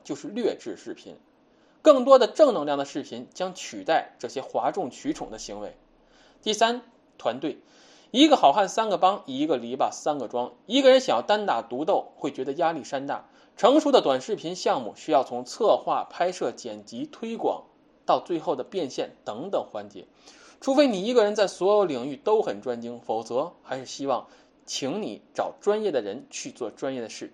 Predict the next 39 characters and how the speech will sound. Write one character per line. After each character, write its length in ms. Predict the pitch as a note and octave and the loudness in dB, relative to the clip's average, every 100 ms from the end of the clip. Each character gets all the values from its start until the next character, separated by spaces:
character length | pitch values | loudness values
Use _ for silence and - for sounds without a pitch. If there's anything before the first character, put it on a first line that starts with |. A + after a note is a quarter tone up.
| - | -2
这 100 | A#3+ | 0
样 100 | G#3+ | 0
效 280 | G#3 B3+ F#3 | 2 2 2
率 160 | C#3+ - | 0 -8
会 100 | C3 | -8
更 240 | A#2+ A#2+ A2 | -6 -6 -2
高。 260 | B2 - _ _ _ | -2 -2 _ _ _
不 80 | - | 4
然 300 | G#3+ A3 A3+ - | 4 4 -4 -16
可 200 | - A2 | -14 -10
能 140 | B2 | -8
就 80 | C#3+ | -6
会 140 | C#3 B2 | -4 -4
出 160 | D3 | -6
现 180 | C3+ C#3 | -4 -2
类 100 | D#3 | -2
似 160 | D3 C#3 | -4 -6
于 240 | B2 C#3 - - - | -6 -6 -8 -20 -2
“我 220 | E3 D#3+ | 6 6
辛 260 | D#3+ C4+ C4 | 4 -2 0
辛 160 | B3+ | 0
苦 140 | A#3 G#3 | -2 -2
苦 140 | G#3+ | -4
剪 240 | G#3 D3 A#2 | -2 -6 -4
辑 60 | |
的 100 | E3 | -6
视 160 | D#3+ E3 | -6 -6
频 240 | C3+ B2+ | -4 -4
为 140 | G#3 F#3+ | 0 0
什 120 | C3 | -2
么 80 | C3 | -8
得 160 | B2 | -8
不 80 | A2 | -4
到 120 | C#3 | -4
官 180 | A2 C#3+ | -2 -4
方 80 | D#3+ | -6
的 80 | A2+ | -8
推 160 | D3+ | -10
荐？ 220 | D3 D3+ | -8 -8